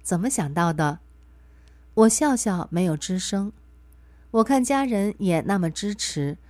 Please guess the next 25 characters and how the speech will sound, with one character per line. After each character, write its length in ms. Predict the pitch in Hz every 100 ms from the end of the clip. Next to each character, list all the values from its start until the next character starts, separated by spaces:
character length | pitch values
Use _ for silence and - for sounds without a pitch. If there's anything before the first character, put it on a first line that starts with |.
| - -
我 160 | 170
就 140 | 190 185
觉 200 | 165 160
得 220 | 170 170 - - -
这 120 | 208
个 120 | 185
名 200 | 160 151
字 200 | 160 180
确 300 | - - 220
实 160 | 185 151
是 180 | 151 170
命 200 | 180 165
中 200 | 180 190
注 160 | 196
定 260 | 175 233 208
啊， 240 | 147 139 - - - - - - - -
也 140 | 233
让 220 | 247 285
我 100 | 254
有 160 | 262 160
了 220 | 151 156
一 160 | 202 202
丝 180 | - 240
执 300 | - 147 214
着。 340 | 160 131